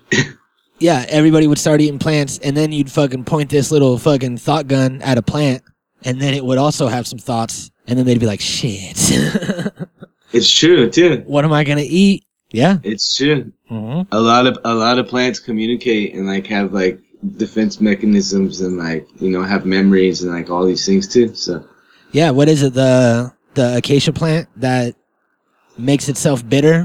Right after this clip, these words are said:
Speaker 2: when it hears, like, other acacia plants that are upwind from them being eaten. Like,
Speaker 1: Oh, it's like when it smells 'em.
Speaker 2: Yeah, when it smells it,
Speaker 1: Or,
Speaker 2: whenever an
Speaker 1: or
Speaker 2: animal's
Speaker 1: something that,
Speaker 2: eating 'em.
Speaker 1: 'cause it knows it's getting eaten.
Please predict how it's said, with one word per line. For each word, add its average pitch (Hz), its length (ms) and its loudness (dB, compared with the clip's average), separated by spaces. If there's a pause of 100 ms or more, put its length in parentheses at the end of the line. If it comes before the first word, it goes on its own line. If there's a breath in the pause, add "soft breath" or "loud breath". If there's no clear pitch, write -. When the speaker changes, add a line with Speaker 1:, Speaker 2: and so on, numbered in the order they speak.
(120)
Speaker 2:
when 127 220 -4
it 117 340 -4
hears, 139 880 0 (1400)
like, 120 340 -2 (120)
other 135 280 2
acacia 139 380 0
plants 151 580 -6 (520)
that 131 140 2
are 117 240 4
upwind 131 480 -4
from 147 200 -8
them 151 320 -4 (1120)
being 131 260 0
eaten. 160 500 -4 (220)
Like, 127 200 2
Speaker 1:
Oh, 127 60 4
it's 120 140 0
like 123 200 0
when 131 160 4
it 110 120 -2
smells 123 520 0
'em. 104 320 -2
Speaker 2:
Yeah, 151 100 4
when 135 140 2
it 120 80 0
smells 139 320 2
it, 143 80 4
Speaker 1:
Or, - 20 -2
Speaker 2:
whenever 139 340 4
an 139 80 4
Speaker 1:
or 135 100 0
Speaker 2:
animal's 143 200 2
Speaker 1:
something 117 300 0
that, 117 160 2
Speaker 2:
eating 143 120 -4
'em. 143 60 -2
Speaker 1:
'cause 117 160 2
it 110 140 2
knows 117 340 2
it's 107 140 -4
getting 110 260 2
eaten. 101 560 -2